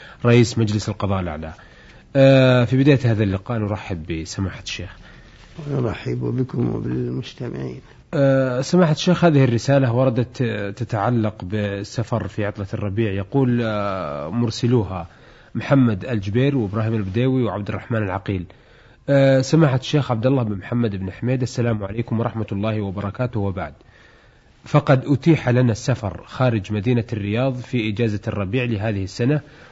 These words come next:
Speaker 1: وفي نهاية الإجازة أو في أيامها الأخيرة تعرضنا لبرد شديد، حيث هبت علينا الرياح شمالية، وعندما قمنا لصلاة الفجر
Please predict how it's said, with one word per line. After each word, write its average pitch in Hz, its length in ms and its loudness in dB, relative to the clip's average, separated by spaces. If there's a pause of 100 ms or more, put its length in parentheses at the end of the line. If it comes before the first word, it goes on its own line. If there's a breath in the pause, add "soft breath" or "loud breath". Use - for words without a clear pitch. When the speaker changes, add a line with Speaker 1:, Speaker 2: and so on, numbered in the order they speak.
(100)
Speaker 1:
وفي 135 260 4
نهاية 131 340 4
الإجازة 110 560 0
أو 107 800 -4
في 117 300 -2
أيامها 113 420 2
الأخيرة 123 540 0 (420 soft breath)
تعرضنا 123 600 6
لبرد 104 420 0
شديد، 120 560 0
حيث 117 360 -2
هبت 113 340 -2
علينا 101 560 0 (140)
الرياح 110 480 0
شمالية، 117 600 0 (440 soft breath)
وعندما 135 460 8
قمنا 123 360 4
لصلاة 113 420 0
الفجر 127 460 0